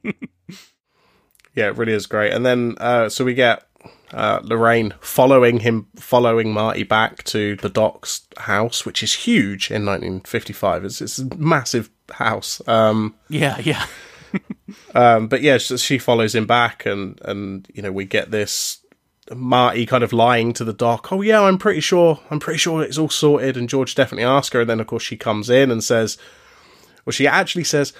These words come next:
Speaker 2: uh, "Would you mind asking me to the dance?" So she doesn't directly ask him to go. <laughs> She's asking him to ask her to go.
Speaker 1: It's not the Sadie Hawkins dance. She, he has to ask her officially, but there's a little wink, wink, nudge, nudge. "Hey, you wanna take me to the dance?" And, uh,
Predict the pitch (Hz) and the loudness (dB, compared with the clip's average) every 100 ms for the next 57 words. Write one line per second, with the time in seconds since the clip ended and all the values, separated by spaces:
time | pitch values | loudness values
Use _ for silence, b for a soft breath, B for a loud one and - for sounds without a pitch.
0 | b b b b _ 139 123 135 147 147 | b b b b _ -2 -2 0 0 2
1 | 131 139 131 - 123 143 - 123 107 101 | 2 4 2 2 2 2 2 -2 -2 -4
2 | 101 101 98 101 90 - 117 - 160 156 | -4 -6 0 0 0 -4 -4 0 2 0
3 | 156 143 135 135 - 120 117 135 143 - | 2 4 6 4 2 -2 2 4 2 0
4 | 113 107 - - 143 117 101 - - - | -2 0 0 2 4 4 2 -2 -8 -14
5 | - - 135 120 135 143 - 147 127 123 | -10 -2 0 2 4 4 4 0 0 2
6 | 147 120 123 - _ 127 120 123 123 - | 2 2 -4 -6 _ 2 4 4 2 -2
7 | 131 147 - - - 139 - 143 - - | 2 2 0 -4 0 0 0 -2 -4 -12
8 | _ _ 285 403 427 330 190 143 117 101 | _ _ -4 -2 0 0 0 0 0 -2
9 | 101 113 120 - 147 208 220 - - - | -8 -8 -8 -8 -4 -4 -4 -8 -10 -4
10 | 247 370 302 302 - - 330 - 233 180 | -4 -2 -4 -6 -6 -6 -6 -4 -2 0
11 | 165 - 247 - 170 151 156 175 185 190 | -2 -2 -2 2 2 2 0 -2 -2 -2
12 | 175 180 185 190 190 190 190 - 196 180 | -2 -2 -4 -6 -6 -4 -4 -4 -6 -4
13 | 196 202 151 156 170 165 160 156 151 165 | -2 0 2 0 -2 -4 -6 -6 -2 -2
14 | 214 - 165 143 131 139 135 | -2 -6 -6 -4 -2 0 0